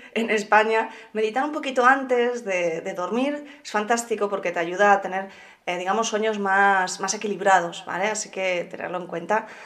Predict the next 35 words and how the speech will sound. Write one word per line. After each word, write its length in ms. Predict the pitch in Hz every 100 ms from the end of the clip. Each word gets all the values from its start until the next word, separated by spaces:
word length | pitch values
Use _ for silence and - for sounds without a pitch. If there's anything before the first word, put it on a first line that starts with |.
| - -
Aniorca, 420 | 196 202 208 220
bendecido 480 | 208 185 185 185 185
día, 200 | 233 240
así 140 | 226
que 120 | 233
venga, 340 | 240 226 196 - - -
vamos 300 | 285 330 262
a 40 | 247
empezar. 380 | 196 185 175 - - - - - - - -
Vas 160 | 285 -
poniéndote 580 | 240 233 233 226 226
cómodo, 540 | 226 220 233 262 311 349 - - _ _ _ _ _ _ _ -
vas 260 | - 226 233
cerrando 380 | 214 226 226 196
los 260 | 247 254
ojos, 680 | 220 208 240 247 262 - - _ _ _ _
con 160 | _ 175
la 60 | 180
espalda 360 | 180 185 180
recta, 340 | 185 214 214 220
sin 160 | 220
estar 300 | 196 - 185
tensa, 360 | - 240 247 247
mentón 420 | 226 196 214 208
ligeramente 500 | 190 196 185 175 175
orientado 340 | 180 175 175 190
hacia 160 | 247
el 100 | 247
pecho 300 | 226 202 208
porque 380 | 180 - 185 - - _
la 140 | - 175
cabeza 340 | 170 175 180
tiende 240 | 180 170
a 80 | 175
caer. 460 | 170 170 220 247